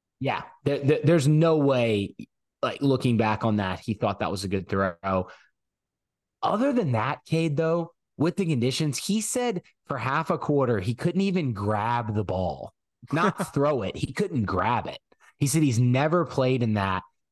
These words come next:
Speaker 1: He said the drop snap, he legitimately couldn't grab the ball. It was like a hot,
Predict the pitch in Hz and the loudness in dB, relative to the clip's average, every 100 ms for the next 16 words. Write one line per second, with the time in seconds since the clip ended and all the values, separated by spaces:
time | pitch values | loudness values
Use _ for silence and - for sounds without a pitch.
0 | _ - 139 180 135 131 139 143 - 123 | _ -4 -2 -2 -2 0 -2 -2 -2 -2
1 | 139 - 147 135 123 120 123 127 110 113 | -2 -4 -2 0 0 0 0 -2 -2 -2
2 | 160 139 127 110 - 143 117 92 98 107 | -2 -2 -4 -4 -4 -4 -4 -4 -2 -2
3 | 90 85 87 85 - - _ _ _ - | -4 -4 -4 -4 -8 -18 _ _ _ -2
4 | 123 110 117 98 87 - 113 - | 0 2 0 -2 -4 -2 -2 -4